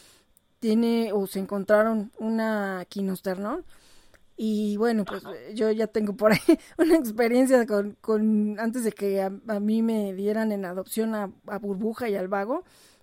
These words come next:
Speaker 1: que son quinos, este, pues el Vago se escapaba. Era un escapista y una vez se les perdió un mes a las personas con las que vivía antes.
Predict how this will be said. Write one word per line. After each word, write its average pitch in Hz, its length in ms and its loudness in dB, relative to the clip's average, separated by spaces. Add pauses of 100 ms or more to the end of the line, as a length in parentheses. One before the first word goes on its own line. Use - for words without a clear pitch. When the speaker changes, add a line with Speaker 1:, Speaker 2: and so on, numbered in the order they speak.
Speaker 1:
que 190 120 -8
son 208 300 -4 (220)
quinos, 226 400 -2 (400)
este, 208 760 0 (120)
pues 185 180 -8
el 196 100 -2
Vago 214 240 -2
se 208 120 -6
escapaba. 208 580 -6 (240)
Era 226 220 0
un 262 100 4
escapista 226 580 -2
y 254 140 2
una 226 160 0
vez 220 100 -2
se 254 60 -4
les 214 180 -4
perdió 196 400 -2
un 226 180 4
mes 262 300 0 (120)
a 190 120 -10
las 170 220 -8
personas 202 400 -4
con 196 180 -4
las 170 140 -10
que 190 140 -8
vivía 190 260 -4
antes. 226 260 -8